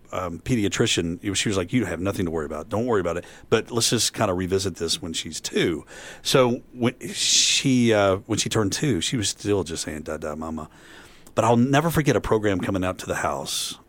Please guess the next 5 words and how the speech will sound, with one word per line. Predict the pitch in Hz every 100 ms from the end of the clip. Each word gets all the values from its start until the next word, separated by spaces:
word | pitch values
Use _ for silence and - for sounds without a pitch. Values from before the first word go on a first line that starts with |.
| _ -
and | 98 95 92 92 90
they, | 95 92 90 - -
uh, | 87 80 78 87 - - -
evaluated | - 101 139 175 78 73 73 87 - - - -
Lucy. | 101 156 - 82 -